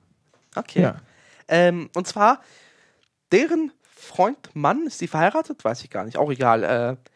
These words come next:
Speaker 1: deren Anhang, i-, ihre, ihre Fickpartnerschaft, äh, der ist, äh, N-P-D-Kader.
Speaker 2: Ja.
Speaker 1: Und zwar fieser. Der ist in der Kameradschaft und so.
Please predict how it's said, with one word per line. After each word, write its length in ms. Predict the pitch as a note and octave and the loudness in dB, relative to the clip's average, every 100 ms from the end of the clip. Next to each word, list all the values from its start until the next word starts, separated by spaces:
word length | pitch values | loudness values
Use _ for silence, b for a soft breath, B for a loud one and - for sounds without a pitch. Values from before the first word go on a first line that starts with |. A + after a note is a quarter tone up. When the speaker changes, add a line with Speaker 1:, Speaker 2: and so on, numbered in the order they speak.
| B B - | B B -20
Speaker 1:
deren 380 | D#3 F3 G#3 A3+ | -4 0 2 4
Anhang, 480 | F3 A3 F3 G3+ G4 - _ _ _ _ - | 2 2 2 2 0 -14 _ _ _ _ -14
i-, 100 | C3 - | -14 -8
ihre, 400 | F3 E3 E3+ D#3+ | -4 2 4 2
ihre 240 | E3 D#3 | -4 -8
Fickpartnerschaft, 800 | - G#3+ - D#3+ C3+ C#3+ G#3 - B B B _ | -4 -4 -2 -2 0 0 0 -2 B B B _
äh, 360 | - D#3+ D#3+ D#3 D3+ _ _ | -2 0 0 -2 -6 _ _
der 120 | D#3+ E3+ | -2 0
ist, 280 | - - | -2 -12
äh, 140 | - D2 | -8 -6
N-P-D-Kader. 680 | E3+ F3+ G3 G3 C3+ G2+ - _ _ | -6 -2 -2 0 -4 -6 -8 _ _
Speaker 2:
Ja. 200 | D#3+ - | 0 0
Speaker 1:
Und 120 | D3 | -8
zwar 160 | - F3+ | 0 0
fieser. 380 | - E3 G#2 - _ _ _ _ _ _ _ - | 2 -2 -2 -4 _ _ _ _ _ _ _ -2
Der 80 | E3 | -2
ist 80 | F3 | 0
in 60 | F#3+ | 0
der 80 | |
Kameradschaft 640 | D#3+ D#3+ D3 G#3 - B3 A#3 | 0 0 0 0 0 -4 -6
und 80 | G3 | -4
so. 320 | F3+ F3+ F3 | -2 0 -2